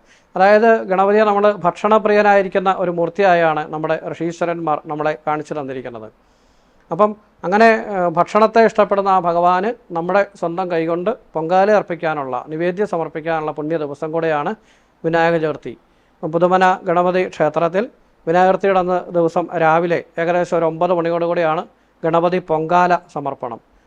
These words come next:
ഭഗവാന്റെ മുമ്പിൽ നമുക്ക് സാധിക്കുന്ന പോലെ ശർക്കര പായസമോ പാൽപ്പായസമോ വെള്ളനേദ്യമോ അങ്ങനെയുള്ള നിവേദ്യമൊക്കെ ഉണ്ടാക്കി പൊങ്കാല നിവേദിക്കുന്ന ഒരു ചടങ്ങാണ് ഈ ഗണപതി പൊങ്കാല എന്ന് പറയുന്നത്. അപ്പോൾ വിശിഷ്ടമായിരിക്കുന്ന ഈ ഒരു ജഗന്മോഹന ഗണപതി യജ്ഞത്തിലും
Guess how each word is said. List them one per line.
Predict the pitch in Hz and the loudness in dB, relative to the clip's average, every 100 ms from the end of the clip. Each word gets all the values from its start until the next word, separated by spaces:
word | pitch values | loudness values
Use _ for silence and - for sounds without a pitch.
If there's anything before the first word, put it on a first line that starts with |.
| _ 170 | _ -2
ഭഗവാന്റെ | 170 175 175 196 247 - | 2 4 2 -2 -4 -6
മുമ്പിൽ | 175 170 170 233 - _ | -4 -2 -2 -4 -6 _
നമുക്ക് | 170 170 165 185 | -8 -6 -4 -2
സാധിക്കുന്ന | 175 170 175 180 175 | 2 2 0 -4 -4
പോലെ | 165 147 - _ _ - | -2 -4 -8 _ _ -4
ശർക്കര | 156 165 | 0 0
പായസമോ | 165 165 160 180 151 | 2 2 2 0 0
പാൽപ്പായസമോ | 135 151 165 165 156 170 | 0 -2 2 0 2 0
വെള്ളനേദ്യമോ | 143 147 165 170 160 170 127 | 0 -2 -2 -2 -4 -6 -6
അങ്ങനെയുള്ള | 151 180 175 | -6 -4 -2
നിവേദ്യമൊക്കെ | 165 160 180 196 165 175 | -2 -2 -2 0 0 0
ഉണ്ടാക്കി | 151 156 156 220 262 _ _ _ _ | -2 -2 -2 -4 -8 _ _ _ _
പൊങ്കാല | 180 175 185 180 175 | -2 2 4 4 2
നിവേദിക്കുന്ന | 175 165 170 170 175 165 156 | -2 -2 -2 -2 -2 -2 -4
ഒരു | 175 160 | -8 -4
ചടങ്ങാണ് | 147 156 170 156 233 240 | -2 0 -2 -2 -4 -6
ഈ | 175 | -8
ഗണപതി | 165 151 156 165 | -4 -2 -2 -4
പൊങ്കാല | 160 147 165 170 160 | -4 -2 2 2 0
എന്ന് | 151 143 | -4 -8
പറയുന്നത്. | 135 127 120 110 | -8 -8 -12 -14
അപ്പോൾ | - _ _ _ _ _ _ 208 | -18 _ _ _ _ _ _ 0
വിശിഷ്ടമായിരിക്കുന്ന | 196 220 208 233 214 202 196 196 196 | 2 0 4 6 6 4 0 0 0
ഈ | 196 | 2
ഒരു | 190 180 | 0 2
ജഗന്മോഹന | 175 170 180 175 185 | 0 0 2 2 2
ഗണപതി | 170 160 175 185 | 2 2 2 2
യജ്ഞത്തിലും | 170 170 165 160 | 0 -2 -2 -6